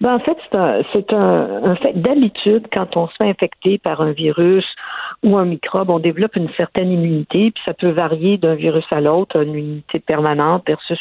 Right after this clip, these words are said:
une immunité qui dure à peine quelques années. Par contre, ce virus-là qui est nouveau,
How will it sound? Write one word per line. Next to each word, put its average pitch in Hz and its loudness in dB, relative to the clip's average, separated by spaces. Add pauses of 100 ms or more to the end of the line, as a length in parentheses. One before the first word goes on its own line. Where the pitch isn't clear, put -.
une 156 -2
immunité 151 -2
qui - -4
dure 160 0 (300)
à - -2
peine 185 -2
quelques 156 -2
années. 147 -2 (420)
Par 180 -4
contre, 320 2
ce 170 2
virus-là 190 0
qui - -2
est 160 -2
nouveau, 160 0